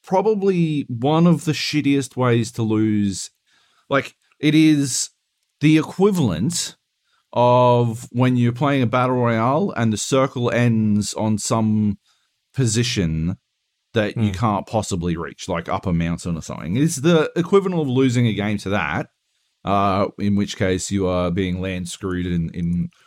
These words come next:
Speaker 1: Warzone, and I have been land screwed in Warzone. Uh, but in
Speaker 2: <laughs> Yeah.
Speaker 1: Warzone, right, that happens one out of two hundred times, maybe less.
Speaker 2: Sure.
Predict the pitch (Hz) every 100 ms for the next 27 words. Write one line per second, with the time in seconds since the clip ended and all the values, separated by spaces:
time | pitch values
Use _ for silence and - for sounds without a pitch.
0 | - 104 123 120 73 92 92 87 95 95
1 | 76 78 78 - 78 78 69 - _ -
2 | 101 120 82 65 73 - _ - 101 104
3 | 107 101 - 143 - - 131 127 123 196
4 | 226 175 92 87 107 170 - _ - 98
5 | 120 156 - _ - 190 170 160 156 147
6 | 151 147 147 - - _ _ _ _ _
7 | 160 233 240 220 208 196 170 143 _ -
8 | - 190 143 151 135 120 - - 82 71
9 | - 85 - - 175 214 226 170 139 -
10 | - 110 87